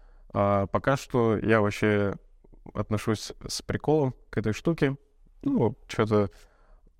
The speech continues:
можно с ней пообщаться, поприкалываться. У меня вот друзья смешные истории просят ее написать, анекдоты всякие. Я там для других своих целей использую.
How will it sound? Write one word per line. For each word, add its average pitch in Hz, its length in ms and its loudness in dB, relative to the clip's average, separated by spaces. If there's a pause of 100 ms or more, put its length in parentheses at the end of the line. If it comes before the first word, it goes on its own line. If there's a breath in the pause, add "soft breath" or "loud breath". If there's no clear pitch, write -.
(120)
можно 113 460 0
с - 100 -8
ней 101 140 2
пообщаться, 107 720 0
поприкалываться. 110 1000 0 (420)
У - 80 -4
меня 101 240 2
вот 101 100 0
друзья 98 480 0
смешные 101 400 -2
истории 139 460 2
просят - 480 -4
ее 110 100 2
написать, 98 440 -4
анекдоты 120 480 0
всякие. 110 380 -2 (680 soft breath)
Я 101 500 2
там 101 280 -4 (680)
для 117 120 0
других 113 320 2
своих 143 220 0
целей 117 380 2
использую. 104 540 0